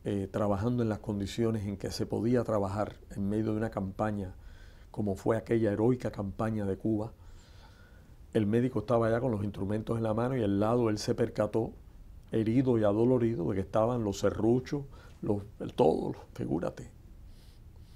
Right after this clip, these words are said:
Y el médico le preguntó con frialdad, "¿Cómo quiere que le deje la pierna,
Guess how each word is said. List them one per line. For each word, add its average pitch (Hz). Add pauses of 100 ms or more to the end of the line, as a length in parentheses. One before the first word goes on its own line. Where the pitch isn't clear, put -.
(840)
Y 117
el 101
médico 113
le 113
preguntó 104
con 113
frialdad, 101 (840)
"¿Cómo 123
quiere 127
que 127
le 107
deje 107
la 110
pierna, -